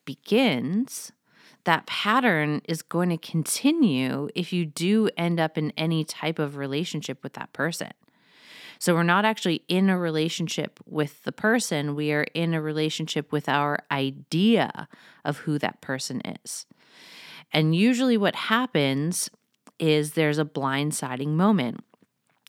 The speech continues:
And Kelsea Ballerini just released an E P, and there's a really great song called Blindsided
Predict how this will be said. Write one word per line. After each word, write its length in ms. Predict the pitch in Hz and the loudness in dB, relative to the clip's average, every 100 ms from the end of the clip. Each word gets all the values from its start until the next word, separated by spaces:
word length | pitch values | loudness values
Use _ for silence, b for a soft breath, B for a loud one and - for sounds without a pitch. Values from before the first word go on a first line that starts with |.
| - | -2
And 160 | 175 151 | 0 2
Kelsea 320 | 196 185 208 | 2 4 2
Ballerini 720 | 185 165 156 151 160 156 147 | 2 2 2 2 2 2 0
just 300 | 160 147 - | 0 -2 -4
released 540 | 156 147 143 147 - - | -4 -2 0 -2 -6 -6
an 120 | 151 | -6
E 200 | 143 143 | -4 -6
P, 480 | - 185 165 143 - | -4 -2 0 0 0
and 200 | 143 143 | 0 0
there's 280 | 143 143 139 | 0 -2 -2
a 80 | 139 | -4
really 300 | 147 180 175 | -2 -2 0
great 320 | 151 139 - | -2 -4 -4
song 320 | 143 135 143 | -2 0 -2
called 320 | - 143 143 | -2 -2 0
Blindsided 840 | 156 165 202 190 131 117 - - | 2 4 4 0 -4 -4 -6 -6